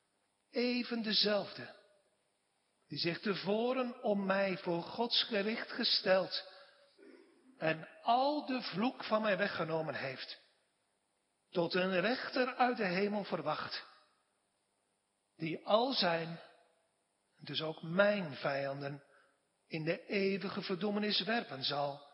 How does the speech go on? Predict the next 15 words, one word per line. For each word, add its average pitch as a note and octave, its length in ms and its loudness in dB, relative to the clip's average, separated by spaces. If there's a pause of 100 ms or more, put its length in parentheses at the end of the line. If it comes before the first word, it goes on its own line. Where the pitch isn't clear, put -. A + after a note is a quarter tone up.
(520)
maar D3+ 160 0
mij G3+ 400 6
met C#4 260 0
alle A#3 280 4
uitverkorenen F#3 1120 2
tot B3 220 0
zich - 400 -2 (380)
in D3+ 160 -6
de E3 160 6
hemelse G#3+ 600 4
blijdschap G3 720 0 (480)
en E3 220 2
heerlijkheid F3+ 960 2 (180)
nemen D#3+ 380 -2
zal. C3 320 -4